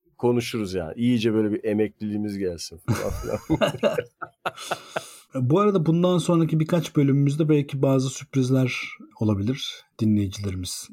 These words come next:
Speaker 2: için. Ama yani netleşmeden kimsenin, e, kapısını çalmayalım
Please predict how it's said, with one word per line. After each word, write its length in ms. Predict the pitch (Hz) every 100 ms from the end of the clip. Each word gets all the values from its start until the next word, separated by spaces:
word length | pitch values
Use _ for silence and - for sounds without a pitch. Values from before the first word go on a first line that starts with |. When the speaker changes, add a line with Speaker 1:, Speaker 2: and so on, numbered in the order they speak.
| -
Speaker 2:
için. 320 | 107 - 95 - 277
Ama 260 | 160 160 -
yani 320 | 147 123 135
netleşmeden 720 | 139 147 135 120 117 135 131 _
kimsenin, 540 | - 127 131 123 123 - -
e, 160 | 113 113
kapısını 380 | 117 110 123 113
çalmayalım 640 | 127 120 110 98 95